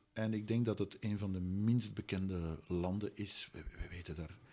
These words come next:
eigenlijk niks van. Behalve dat het, ja, zoals ik zeg, dat het nu in de actualiteit staat en dat het voor, eh, flink wat spanningen zorgt in Europa.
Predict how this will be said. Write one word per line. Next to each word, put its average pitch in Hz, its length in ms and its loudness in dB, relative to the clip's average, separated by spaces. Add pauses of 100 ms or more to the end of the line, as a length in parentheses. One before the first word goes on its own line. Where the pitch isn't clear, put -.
(440)
eigenlijk 123 360 8
niks 120 200 4
van. 131 260 2 (760)
Behalve 98 280 -2
dat 101 140 0
het, 90 200 -2 (200)
ja, 95 280 -6 (220)
zoals 92 200 -2
ik 87 100 -8
zeg, 107 160 0
dat 95 140 -2
het 92 100 -6
nu 104 120 0
in 104 60 0
de 101 80 -2
actualiteit 95 640 0
staat - 420 -2
en 98 160 -2
dat 95 120 -2
het 92 200 -4
voor, 90 320 -2
eh, 92 120 0 (520)
flink 113 260 2
wat 98 140 -2
spanningen 95 400 0
zorgt 90 420 -4
in 98 180 -2
Europa. 85 320 -4